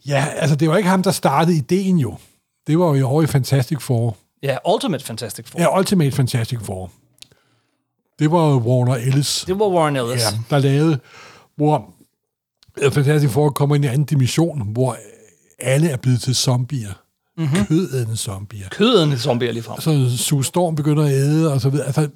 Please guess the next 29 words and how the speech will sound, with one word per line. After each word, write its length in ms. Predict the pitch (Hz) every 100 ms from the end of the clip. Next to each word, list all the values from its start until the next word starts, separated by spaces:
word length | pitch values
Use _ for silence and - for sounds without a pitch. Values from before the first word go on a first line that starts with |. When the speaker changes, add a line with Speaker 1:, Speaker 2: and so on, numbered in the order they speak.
| -
Speaker 1:
alle 280 | 190 226 233
kendte 320 | - 202 202
Marvel-figurer 540 | 180 196 180 - 190
bliver 180 | 139 156
pludselig 380 | - 175 147 147
kødædende 540 | - 160 147 139 131
som 280 | 123 131 117
zombier, 420 | - 117 120 139
ikke? 220 | 117 135 123 - _
Speaker 2:
<laughs> 260 | - - -
Speaker 1:
Og 80 | 170
det 100 | 170
var 120 | 190
et 100 | 202
par 100 | 185
numre, 420 | 160 156 175 208
og 140 | 147 143
så 80 |
kommer 240 | 170 175 151
de 200 | 131 143
ud 140 | 139
igen, 360 | 127 160 202 175
og 140 | 135 127
så 80 | 135
videre. 200 | 143 131 _ _ _ _ _
Og 100 | -
så 80 | 139
sagde 240 | 117 123 110
Marvel 400 | 110 - 104